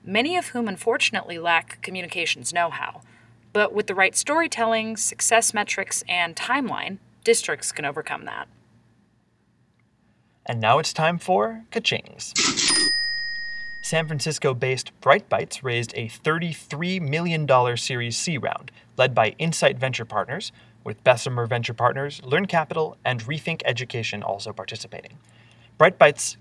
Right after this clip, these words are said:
Speaker 2: Clarity platform helps K twelve administrators and school leaders align school spending with learning outcomes and allocate money more effectively.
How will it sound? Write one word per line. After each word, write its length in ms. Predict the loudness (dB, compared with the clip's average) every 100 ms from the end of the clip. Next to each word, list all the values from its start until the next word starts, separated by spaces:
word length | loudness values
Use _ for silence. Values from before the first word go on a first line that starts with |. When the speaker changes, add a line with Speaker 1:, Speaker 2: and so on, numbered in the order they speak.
| -14
Speaker 2:
Clarity 480 | 2 4 4 2
platform 580 | -4 -6 -6 -6 -6 -6
helps 340 | -4 -2 -2 -4
K 200 | -4 -4
twelve 280 | 0 0
administrators 720 | 2 -2 -4 -2 -2 -2 -6 -2
and 240 | -2 -2
school 300 | -2 0 0
leaders 340 | 0 0 -2 -10 -18 -8 -2
align 360 | 2 2 2
school 320 | -4 -2 0
spending 520 | 0 2 2 2 -4 -6
with 180 | -6
learning 280 | -2 -2 0
outcomes 540 | 0 0 -4 -14 -14 -12 -10
and 100 | 0
allocate 420 | 0 0 -4 -4
money 200 | -4 -4
more 200 | -4 -6
effectively. 580 | -2 -4 -4 -14 -16